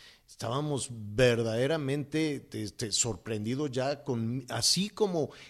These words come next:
hemos visto en otras partes del mundo, las minas antipersonales, minas y un-, unos campesinos que decidieron ir a la labor, ir a, a recuperar su, su trabajo, su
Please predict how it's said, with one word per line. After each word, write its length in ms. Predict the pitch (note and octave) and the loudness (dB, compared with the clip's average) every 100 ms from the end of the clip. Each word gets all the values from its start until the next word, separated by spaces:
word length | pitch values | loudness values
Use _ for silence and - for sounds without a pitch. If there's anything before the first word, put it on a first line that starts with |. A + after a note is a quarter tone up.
| - | -4
hemos 360 | B2+ F3+ B2 | 0 2 0
visto 340 | A2+ F3 F#3 D#3 | 0 0 2 2
en 100 | C3+ | 2
otras 280 | C#3+ C#3 - | 0 -4 0
partes 360 | C#3+ C3+ D#3 | -2 0 -2
del 120 | A#2+ | 0
mundo, 320 | G2+ B2 C#3+ C#3+ | -2 -2 0 0
las 340 | A#2+ G#2+ - | 0 -2 -2
minas 680 | B2+ A2+ C3 G3 G3 F3 - | -2 2 2 2 2 0 0
antipersonales, 1160 | B2 A2 - - - F#2+ F2 E2 A#1+ - - - - - _ | -2 -4 -8 -8 -8 -8 -10 -12 -16 -18 -18 -20 -20 -20 _
minas 640 | - D#3 G#3+ G3 D3+ A#2+ B2 | -2 0 2 0 0 -2 -2
y 220 | A#2+ - | -4 -6
un-, 240 | A#2+ E3 | -6 -6
unos 380 | D#3 D3 F3 E3 | -6 -6 -6 -6
campesinos 580 | - C#3 C3 C#3 E3 - | -6 -6 -4 -4 -4 -4
que 80 | C#3+ | -2
decidieron 640 | A2+ A2+ A2+ D#3+ D#3+ C#3+ | -2 -2 -2 -2 -2 -2
ir 320 | D3 G3 G#3+ - - - - | -2 -2 -4 -8 -20 -20 -10
a 120 | A#2 | -4
la 140 | B2 A#2 | 0 0
labor, 560 | A2 G#2 C3+ F3+ G3 | 0 2 4 4 0
ir 340 | D3 D3 G3 G3 | -2 -4 0 2
a, 120 | E3+ | 0
a 240 | - B2 | 0 -2
recuperar 840 | A#2 B2 B2 A#2+ B2 A2+ B2+ D#3+ E3+ | 0 -2 0 0 4 4 6 4 2
su, 360 | - D3 B2 G2 | -2 0 -2 -4
su 200 | - A#2 | -6 -6
trabajo, 640 | - G#2+ G#2 D3 - D3 | -2 -2 0 0 0 -2
su 240 | C3 B2 | -2 -4